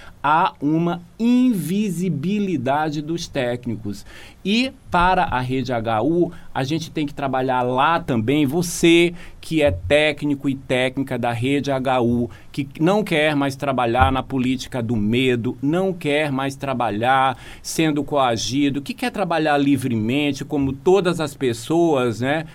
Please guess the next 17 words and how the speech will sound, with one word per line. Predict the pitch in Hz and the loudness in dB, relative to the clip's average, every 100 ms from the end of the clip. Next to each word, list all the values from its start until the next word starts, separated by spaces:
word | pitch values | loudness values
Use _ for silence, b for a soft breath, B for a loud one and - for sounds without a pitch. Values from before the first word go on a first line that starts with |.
| B | B
Pense | - 226 208 190 | -2 0 0 0
nisso, | 156 175 185 175 | 2 2 0 0
em | 156 | 2
Luciano, | 160 214 202 185 156 170 180 | 2 2 2 2 2 2 0
como | - 160 185 202 202 B B B | 0 0 2 0 -2 B B B
a | 196 196 | 0 2
única | 214 254 240 214 | 4 4 4 2
oportunidade | 196 190 180 - 170 151 143 151 151 | 0 2 4 6 6 4 0 0 -2
real | 151 139 135 | -2 0 0
disso | 139 139 147 | 0 -4 -6
acontecer. | 156 160 156 160 160 120 98 92 B B | -6 -4 -2 -4 -4 -2 -2 -4 B B
Nós | B 156 | B -2
precisamos | 170 175 165 190 185 | -2 -2 0 0 2
redimensionar | 165 160 160 151 147 147 135 127 | 0 0 0 0 -2 -2 -2 -2
também | 127 123 143 180 | -2 -2 0 0
o | 165 | 0
colum, | 156 214 202 175 202 | 2 4 4 4 2